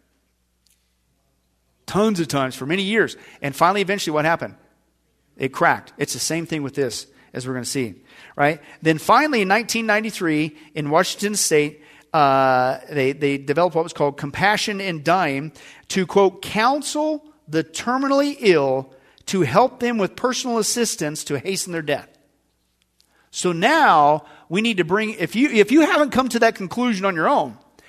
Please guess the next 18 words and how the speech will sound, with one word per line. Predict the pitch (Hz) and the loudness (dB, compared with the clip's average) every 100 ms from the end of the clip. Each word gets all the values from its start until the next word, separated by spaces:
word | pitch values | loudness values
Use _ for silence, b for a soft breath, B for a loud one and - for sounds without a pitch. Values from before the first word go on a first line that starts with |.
| B | B
we're | 160 240 | 0 2
gonna | 285 | 2
bring | 233 240 233 | 2 0 2
in | 214 | -2
a | |
panel | 165 208 262 | 0 0 2
of | 269 | 0
people, | 247 240 202 147 151 - B B | 0 0 0 0 0 -6 B B
sit | - - 247 | -6 0 0
down | 202 269 254 | 2 2 2
with | 190 | 2
you | 170 | 2
and | 175 180 | 2 0
say, | 185 175 | 2 2
"You | 170 208 | 2 0
need | 285 147 | 0 -2
to | 143 | 0
die." | 147 139 104 101 | 2 2 -2 -12